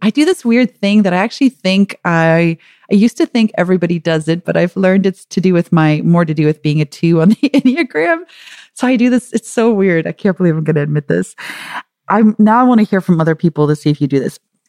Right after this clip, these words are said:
I do this thing where if I've written something or I've recorded something, even if I've proofed it, I've listened to it myself. If I hear a comment from somebody about it, then I immediately go back and re-listen or reread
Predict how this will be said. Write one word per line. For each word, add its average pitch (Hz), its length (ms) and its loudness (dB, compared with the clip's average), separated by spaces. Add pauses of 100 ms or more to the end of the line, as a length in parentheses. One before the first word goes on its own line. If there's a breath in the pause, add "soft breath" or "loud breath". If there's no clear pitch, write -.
(140)
I 208 120 0
do 277 140 0
this 294 160 -2
thing 180 220 0
where 160 240 0
if 180 120 -6
I've 202 280 0
written 185 320 0
something 185 540 0
or 156 120 0
I've 147 120 -2
recorded 214 520 -2
something, 143 760 -4
even 214 220 2
if 262 140 0
I've 226 160 -2
proofed - 360 -2
it, 160 180 0
I've 160 180 -4
listened 202 400 2
to 220 80 -2
it 180 100 -6
myself. 165 560 -4
If 190 140 -4
I 190 80 0
hear 233 240 -2
a 262 40 0
comment 214 440 0
from 175 180 -2
somebody 156 420 -2
about 156 420 0
it, 135 280 -4 (320 loud breath)
then 185 100 2
I 202 60 0
immediately 220 640 2
go 196 160 0
back 175 320 -2
and 170 160 0
re-listen 190 640 0
or 175 160 0
reread 185 720 2